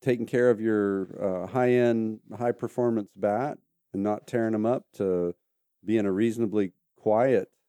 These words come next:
training tool for us at home, not disturbing all of our siblings and neighbors, to giving us feedback. Every cut we take, we're able to tell whether we hit it square or not.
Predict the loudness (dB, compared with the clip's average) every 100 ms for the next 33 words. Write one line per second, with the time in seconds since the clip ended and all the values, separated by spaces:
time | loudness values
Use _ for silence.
0 | -14 -4 -2 0 -2 -2 -2 -2 -2 -2
1 | -2 -4 -6 -4 -2 -4 -6 _ _ _
2 | -6 -4 -4 -6 -4 -2 0 0 0 0
3 | 0 -2 0 -2 0 -2 -2 -4 -4 -2
4 | -2 -2 -4 -6 _ _ _ _ -2 0
5 | 2 2 2 2 0 -2 -2 2 0 0
6 | -4 -4 -4 -2 -2 -2 -4 -2 -2 -6
7 | -4 -2 -2 -2 -4 -2 0 2 0 0
8 | -2 -2 -2 -4 _ -4 0 0 0 -2
9 | -4